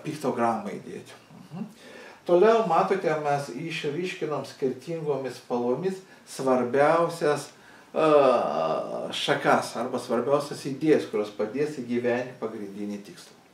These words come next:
Sekantis labai svarbus, e, principas, matot, pradžioje tai yra storesnė kaip medė. Storesnė šaka, toliau jinai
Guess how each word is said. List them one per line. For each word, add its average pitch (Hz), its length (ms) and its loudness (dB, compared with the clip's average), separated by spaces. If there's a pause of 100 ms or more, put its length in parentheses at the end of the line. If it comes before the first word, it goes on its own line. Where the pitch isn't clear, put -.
(840)
Sekantis 214 500 0
labai 131 320 4
svarbus, 117 500 -2
e, 120 120 6 (420)
principas, 127 400 0
matot, 196 320 0 (300)
pradžioje 156 420 4
tai 135 140 2
yra 127 120 6
storesnė 165 540 0
kaip - 220 -2 (160)
medė. 107 420 -2
Storesnė 190 460 -2
šaka, 190 260 -6
toliau 175 480 -2
jinai 139 320 -6